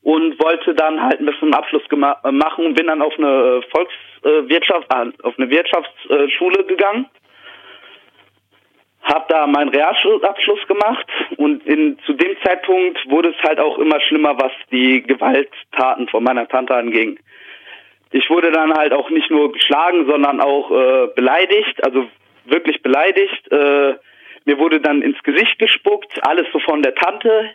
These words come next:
her. Und irgendwann war halt der Punkt, wo ich halt, äh, dann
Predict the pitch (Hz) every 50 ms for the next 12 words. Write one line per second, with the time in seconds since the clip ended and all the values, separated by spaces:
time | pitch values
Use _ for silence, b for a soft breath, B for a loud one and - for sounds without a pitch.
0 | _ _ - 180 180 185 180 175 - - b b b b b b b b b b
1 | b b _ - 156 160 165 165 160 147 - - _ - 165 175 180 180 175 180
2 | 165 170 170 165 170 170 165 165 165 160 - - 170 175 175 160 - - 139 151
3 | 156 147 - - - 156 143 143 143 147 143 - - - 139 135 135 135 131 127
4 | 127 - _ _ _ _ _ _ _ _ _ _ _ _ - 135 135 135 139 135
5 | 135 131 123 -